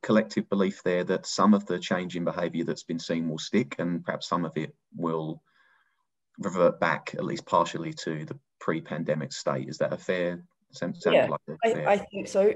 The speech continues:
Speaker 2: Although I have looked at the, the statistics that Steve provided in the, um,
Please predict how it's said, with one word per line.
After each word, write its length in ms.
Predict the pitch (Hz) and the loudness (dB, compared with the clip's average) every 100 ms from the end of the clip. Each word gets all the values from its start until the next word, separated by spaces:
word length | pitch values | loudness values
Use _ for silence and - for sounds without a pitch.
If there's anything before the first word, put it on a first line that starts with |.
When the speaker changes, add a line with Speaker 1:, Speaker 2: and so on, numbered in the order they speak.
| - | 2
Speaker 2:
Although 360 | 220 240 214 - | 6 8 8 8
I 80 | |
have 220 | 214 233 202 | 6 6 4
looked 260 | 208 - | 2 4
at 160 | 196 - | 2 4
the, 300 | 185 175 170 - | 8 8 6 -2
the 60 | |
statistics 640 | 170 - - 165 - - - | -10 -10 0 0 0 -4 2
that 300 | 156 - - | 2 2 -4
Steve 420 | - 185 175 170 | 2 6 6 4
provided 480 | 170 160 160 160 147 | 2 6 6 6 2
in 240 | 147 143 | 0 0
the, 260 | 147 147 - | 0 -2 -2
um, 360 | 151 143 143 | 0 -2 -4